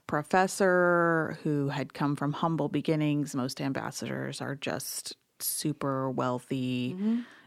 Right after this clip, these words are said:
Speaker 1: gents about town who are given positions by the president,
Speaker 2: Right.
Speaker 1: apparently.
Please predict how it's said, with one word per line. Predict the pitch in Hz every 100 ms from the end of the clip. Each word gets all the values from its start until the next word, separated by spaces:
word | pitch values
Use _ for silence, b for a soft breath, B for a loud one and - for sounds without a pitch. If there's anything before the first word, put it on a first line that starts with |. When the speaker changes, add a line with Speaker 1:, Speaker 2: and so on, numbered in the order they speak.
| -
Speaker 1:
gents | 156 165 151 -
about | 147 139 -
town | - 160 139 131 131
who | 139 143
are | 139 135
given | 131 139 127 123 123 135 165 _ _ _ - -
positions | - 170 143 - 131 135
by | - -
the | -
president, | 160 175 170 170
Speaker 2:
Right. | 170 127
Speaker 1:
apparently. | 175 175 180